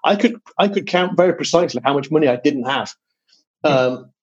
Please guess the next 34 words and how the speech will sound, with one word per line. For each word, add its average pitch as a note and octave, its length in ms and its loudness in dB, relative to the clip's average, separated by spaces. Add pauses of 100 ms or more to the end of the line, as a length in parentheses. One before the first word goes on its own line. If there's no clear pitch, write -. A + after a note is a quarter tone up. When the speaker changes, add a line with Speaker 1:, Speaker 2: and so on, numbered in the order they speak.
Speaker 1:
but E3 100 2
I C#3 80 2
had C3 160 0
no E3 160 4
means D3 240 2
of - 80 -2
putting D3+ 240 0
more C#3 160 4
in B2+ 60 0
the B2 80 -2
bank C3+ 240 0
account A2+ 340 -4
'cause - 80 -4
I C#3 100 0
couldn't C3+ 200 -2
sell D#3+ 180 4
a - 60 -2
thing. A#2 260 -6 (840)
Um, B2+ 580 0 (500)
so, C#3+ 640 2 (160)
um, C#3 580 0 (920)
yeah, D#3+ 400 2
the, D#3+ 140 4
the F3 260 2
advice F3 340 2
is E3+ 80 0
definitely C#3+ 580 2
learn D3 300 4
how D3+ 140 2
to D3 120 0
sell D3 280 4
something C#3 400 0
first, C3+ 440 0
and, C3 300 -4